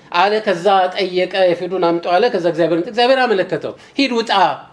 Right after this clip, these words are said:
አብሬ እሆናለሁ፣ ትማርከ-፣ ታ-፣ ታስመልሳለህ» አለውና መውጣት ሲጀምር ያው እግዚአብሔር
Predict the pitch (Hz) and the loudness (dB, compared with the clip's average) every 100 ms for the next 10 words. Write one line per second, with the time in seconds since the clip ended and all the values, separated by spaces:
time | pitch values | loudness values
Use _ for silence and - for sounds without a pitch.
0 | _ _ _ - 170 202 214 202 180 165 | _ _ _ -6 0 2 2 2 2 0
1 | 156 220 349 - _ _ _ _ _ _ | 2 0 -2 -8 _ _ _ _ _ _
2 | _ _ _ _ _ _ _ - 359 240 | _ _ _ _ _ _ _ -20 -4 0
3 | 233 226 196 - 147 185 185 226 220 226 | 2 0 0 -4 -2 0 2 0 0 0
4 | 190 175 165 143 131 120 110 - _ _ | 0 0 -2 -2 -2 -6 -12 -20 _ _
5 | _ _ _ _ _ _ - 196 240 240 | _ _ _ _ _ _ -2 0 2 0
6 | 202 190 262 208 196 226 214 202 170 190 | -2 0 0 2 2 2 -2 -2 -2 0
7 | 349 226 160 180 180 220 | 2 2 2 2 4 2